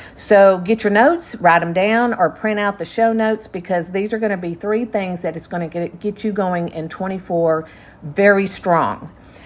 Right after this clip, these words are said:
So the first thing you're gonna do is go back to your twenty-three clients and pull the settlement statements.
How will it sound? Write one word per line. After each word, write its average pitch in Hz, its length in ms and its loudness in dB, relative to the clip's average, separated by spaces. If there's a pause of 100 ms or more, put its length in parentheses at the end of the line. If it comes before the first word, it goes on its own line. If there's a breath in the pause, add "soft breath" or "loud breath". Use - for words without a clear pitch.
(160 loud breath)
So - 180 6
the 220 100 0
first 294 360 4
thing 269 160 4
you're 226 80 2
gonna 202 220 2
do 165 580 2
is 165 600 2
go 190 280 2
back 190 400 2
to 180 140 -6
your 175 200 -4
twenty-three 185 600 -4
clients 151 760 -6
and 180 180 -2
pull 190 200 0
the 233 100 -4
settlement 180 480 2
statements. 165 640 -4